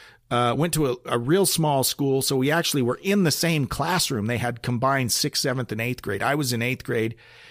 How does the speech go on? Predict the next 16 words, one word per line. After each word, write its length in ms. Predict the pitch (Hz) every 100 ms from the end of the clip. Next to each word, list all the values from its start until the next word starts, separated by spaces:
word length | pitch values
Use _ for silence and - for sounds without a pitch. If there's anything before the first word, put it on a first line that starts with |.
| -
He 160 | - 202
was 180 | 190 131
in 200 | 120 95
seventh 600 | - - 156 139 120 -
grade. 440 | 98 98 101 131 - - - - -
And 180 | 160
so 140 | 143 175
we 100 | 151
just 260 | 147 156
didn't 220 | 160 143 135
really 240 | 139 113
work 380 | 104 127 151 -
together 340 | 123 123 113
that 240 | 110 113 120
much 280 | 110 -
during 420 | 127 123 110 98